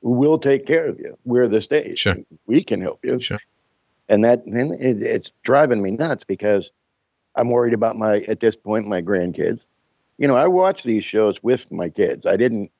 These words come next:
Speaker 1: I didn't just turn them loose on the T V. <laughs>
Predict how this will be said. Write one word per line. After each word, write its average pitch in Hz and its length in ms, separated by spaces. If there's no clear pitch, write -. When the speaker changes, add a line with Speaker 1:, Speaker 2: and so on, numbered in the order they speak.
Speaker 1:
I 113 100
didn't 120 180
just 107 180
turn 131 260
them 104 160
loose 104 340
on 90 140
the 85 80
T 95 320
V. 85 500
<laughs> - 60